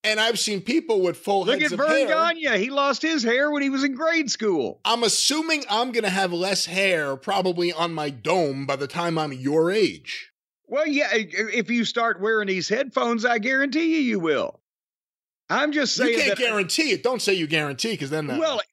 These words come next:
Speaker 2: I've
Speaker 1: Stephen
Speaker 2: got
Speaker 1: Pinu,
Speaker 2: the
Speaker 1: Stephen Pinu.
Speaker 2: I've got the empirical evidence right here. I've been wearing these
Speaker 1: <laughs>
Speaker 2: headphones for seven years, and in that seven years,
Speaker 1: Get
Speaker 2: all the
Speaker 1: outta here.
Speaker 2: hair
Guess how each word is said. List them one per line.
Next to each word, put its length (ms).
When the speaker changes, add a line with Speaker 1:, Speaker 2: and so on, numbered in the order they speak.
Speaker 2:
I've 120
Speaker 1:
Stephen 140
Speaker 2:
got 180
Speaker 1:
Pinu, 180
Speaker 2:
the 80
Speaker 1:
Stephen 320
Pinu. 480
Speaker 2:
I've 200
got 220
the 140
empirical 560
evidence 420
right 220
here. 420
I've 200
been 180
wearing 320
these 200
Speaker 1:
<laughs> 20
Speaker 2:
headphones 580
for 140
seven 360
years, 440
and 100
in 80
that 180
seven 300
years, 340
Speaker 1:
Get 60
Speaker 2:
all 220
the 60
Speaker 1:
outta 80
here. 100
Speaker 2:
hair 420